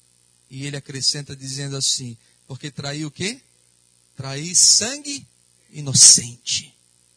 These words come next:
Eu pequei e traí sangue inocente. Sabe o que ele fez quando ele disse isso? Matias sabe bem. Apresentou quantas e quantas vezes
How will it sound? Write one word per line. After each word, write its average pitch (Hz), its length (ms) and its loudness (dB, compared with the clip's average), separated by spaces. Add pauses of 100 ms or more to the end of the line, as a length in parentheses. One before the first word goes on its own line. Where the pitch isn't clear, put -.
(180)
Eu 175 180 -2
pequei 135 600 -8 (420)
e 151 120 -12
traí 196 720 -2 (280)
sangue 180 800 4 (320)
inocente. - 1000 -2 (1120)
Sabe 160 140 -12
o 180 40 -12
que 214 60 -8
ele 220 140 -6
fez 240 340 -2
quando 214 140 -10
ele 202 160 -6
disse 214 340 -4
isso? 277 260 -4 (1160)
Matias 156 340 -12
sabe 135 220 -10
bem. 117 200 -20 (1600)
Apresentou 147 720 -12
quantas 180 560 -10
e 151 40 -18
quantas 175 480 -14
vezes 151 520 -4